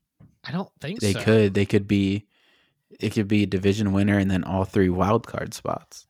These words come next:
Speaker 1: I, like, I don't know though. Is the schedule set up where that can't happen?
Speaker 2: Oh, you might be right. Um,
Speaker 1: I, I, I think it's set. It ha-,
Speaker 2: I'm not
Speaker 1: I would
Speaker 2: sure.
Speaker 1: imagine it has to be set up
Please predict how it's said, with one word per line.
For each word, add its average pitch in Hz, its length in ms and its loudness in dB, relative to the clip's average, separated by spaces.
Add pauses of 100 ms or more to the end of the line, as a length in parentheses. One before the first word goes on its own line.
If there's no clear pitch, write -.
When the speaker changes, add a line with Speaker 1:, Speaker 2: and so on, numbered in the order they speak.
(120)
Speaker 1:
I, 127 160 -12
like, - 260 -10 (100)
I 135 60 -10
don't 147 300 -6
know 139 260 0
though. 131 300 -2
Is 135 180 -6
the 151 60 -4
schedule 151 320 -2
set 139 240 -4
up 131 200 -2
where 135 80 0
that 127 140 -6
can't 135 240 -6
happen? 170 480 -6 (760)
Speaker 2:
Oh, 107 280 8
you 113 180 2
might 110 180 4
be 90 100 -2
right. 92 380 -4
Um, 92 400 -4
Speaker 1:
I, 175 100 2
I, 175 280 -2 (100)
I 143 40 -6
think 202 240 -8
it's 180 120 -10
set. - 400 -6
It 151 120 -2
ha-, - 180 -2
Speaker 2:
I'm 131 40 2
not 151 180 4
Speaker 1:
I 165 60 6
would 170 60 8
Speaker 2:
sure. 160 80 6
Speaker 1:
imagine 170 340 4
it 131 80 -2
has 139 320 -2
to - 80 -20
be 113 80 -6
set 110 240 -10
up 104 160 -10